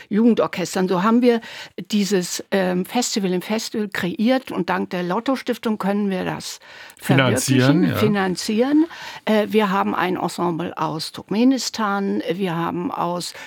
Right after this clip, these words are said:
Speaker 1: Südafrika ein Ensemble, ein Footprint-Trio. Da hört man schon aus dem Namen raus, da geht es um die Wurzeln auch der afrikanischen Musik,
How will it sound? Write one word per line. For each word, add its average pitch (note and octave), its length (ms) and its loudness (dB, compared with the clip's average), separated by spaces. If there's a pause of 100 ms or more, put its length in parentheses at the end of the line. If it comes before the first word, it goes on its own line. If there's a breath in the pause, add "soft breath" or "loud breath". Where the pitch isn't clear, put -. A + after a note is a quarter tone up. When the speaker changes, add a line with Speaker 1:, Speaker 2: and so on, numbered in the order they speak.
Speaker 1:
Südafrika G3+ 1000 0
ein G3 240 -2
Ensemble, F#3 640 -2
ein E3 160 -2
Footprint-Trio. - 1900 0 (260 loud breath)
Da G3 120 2
hört F#3+ 240 0
man G3+ 180 -2
schon G3 200 -4
aus F#3 220 -4
dem F3+ 160 2
Namen F3 320 0
raus, F3 240 -2
da G3+ 120 -2
geht G3 200 -4
es G#3 140 -6
um F3+ 100 -2
die F3 160 -2 (340 loud breath)
Wurzeln A#3 600 2
auch - 160 -6
der - 220 -4
afrikanischen A3 760 -4
Musik, G3+ 380 -6